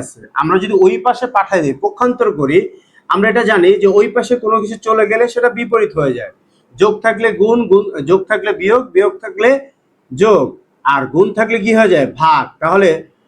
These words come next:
এখানে দুইটা হবে কি? ভাগ। এখন একটা জিনিস, মজার বিষয় কি দেখো, এইখানে হচ্ছে হাফ আছে, হাফ, one by two। এখন এইখানে আছে কি? কজ। তোমাদের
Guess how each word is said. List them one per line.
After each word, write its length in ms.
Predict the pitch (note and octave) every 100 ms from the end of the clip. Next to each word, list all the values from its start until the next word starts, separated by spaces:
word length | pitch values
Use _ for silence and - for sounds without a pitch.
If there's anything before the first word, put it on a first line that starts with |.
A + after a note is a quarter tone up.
| _
এখানে 240 | F3 G#3+ G#3 C3
দুইটা 260 | F3+ G#3 A#3 G#3+
হবে 160 | A3+ A3+
কি? 80 | D#3 -
ভাগ। 200 | D#3 C#3+ A2+ - _ _ _ _
এখন 240 | G3 G#3 C4+
একটা 140 | C4 C#4 A#3
জিনিস, 280 | B3 F#3 A#3 - C#3+
মজার 220 | G3 A#3 A3+
বিষয় 180 | B3+ B3
কি 60 | A#3
দেখো, 200 | A#3 A#3 C#3 - _ _ _ -
এইখানে 260 | G3 G3+ B3 A#3+
হচ্ছে 240 | B3 B3 F3+ D#3+
হাফ 240 | - A#3 B3 D#3
আছে, 180 | C#3 A#2+ A#2
হাফ, 200 | F3+ D#3 - _ _ _ _ _ D3
one 140 | G#3+ A3+
by 100 | A3+ -
two। 160 | G3+ D#3 A2 - _ _
এখন 260 | F3 F#3+ A#3 - F#3
এইখানে 280 | G3 G#3 A#3+ A#3+
আছে 140 | A#3+ B3 B3+
কি? 80 | B3+ G#3
কজ। 240 | F3 B2+ - - _ _ _ _ _
তোমাদের 300 | F3+ A3 C4